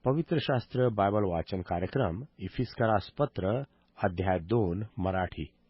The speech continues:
इफिस्करास लिहिलेले पत्र अध्याय दोन. इफिस्करास लिहिलेले पत्र अध्याय दोन. तारणप्राप्ती परमेश्वराच्या कृपेने होते.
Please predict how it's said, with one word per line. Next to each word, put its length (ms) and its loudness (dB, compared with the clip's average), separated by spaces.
इफिस्करास 840 4
लिहिलेले 680 4
पत्र 440 2
अध्याय 420 4
दोन. 460 -2
इफिस्करास 880 4
लिहिलेले 680 4
पत्र 460 2
अध्याय 440 4
दोन. 420 -2
तारणप्राप्ती 1000 2
परमेश्वराच्या 800 4
कृपेने 420 2
होते. 320 -4